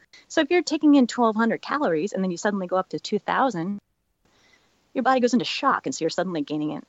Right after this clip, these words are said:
uh, taking in all this water weight, and all these calories are just getting stored because your body's like, "Wow, we finally have some excess." <laughs> And so, you know, what if we go into starvation again? We need to be ready. So it's gonna store all of it. And, and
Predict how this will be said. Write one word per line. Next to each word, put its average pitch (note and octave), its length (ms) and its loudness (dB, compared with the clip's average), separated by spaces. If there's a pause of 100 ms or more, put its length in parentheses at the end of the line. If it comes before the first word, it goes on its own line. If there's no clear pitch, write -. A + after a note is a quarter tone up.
(120)
uh, D#3+ 100 0
taking E3 320 -6
in - 200 -8
all C4 280 0
this A3 160 -2
water D#3 280 2
weight, C#3 340 -6 (500)
and D3 220 -4
all A3 140 2
these B3 160 0
calories F#3+ 360 0
are - 80 0
just - 220 -8
getting D#3 220 -2
stored G#3 580 2
because D#3+ 260 -4
your D#3 80 -2
body's E3 400 0
like, C#3 140 -12
"Wow, G3 220 0
we E3 80 -4
finally G#3 240 2
have F#3+ 120 4
some F3+ 120 -4
excess." - 500 -4
<laughs> G#3 100 4
And A#3 140 4
so, G#3+ 340 2 (340)
you G3 100 -6
know, F#3 80 2
what A3 140 4
if A#3 120 -2
we B3 100 0
go A3+ 140 4
into G#3 120 -2
starvation G#3+ 520 0
again? A3 220 -2
We A3 80 2
need B3 160 2
to G#3 40 -6
be F#3+ 140 -4
ready. G3 380 2
So F#3+ 120 -2
it's F#3 100 -8
gonna F#3 140 -8
store C4+ 380 4
all G#3 240 4
of E3+ 80 -4
it. C#3+ 120 -2 (100)
And, B3 160 0 (160)
and A#3 200 -2